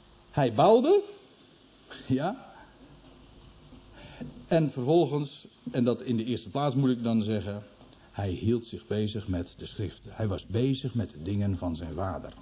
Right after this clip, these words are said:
En daardoor nam hij toe in wijsheid.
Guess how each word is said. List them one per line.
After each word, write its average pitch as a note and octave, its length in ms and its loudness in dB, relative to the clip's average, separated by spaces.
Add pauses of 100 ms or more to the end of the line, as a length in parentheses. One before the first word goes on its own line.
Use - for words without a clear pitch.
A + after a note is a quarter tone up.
(220)
En B2+ 260 -2
daardoor D3+ 760 0
nam B2+ 280 2
hij - 260 -10 (120)
toe F3+ 260 0 (160)
in A#2+ 380 0
wijsheid. - 640 -8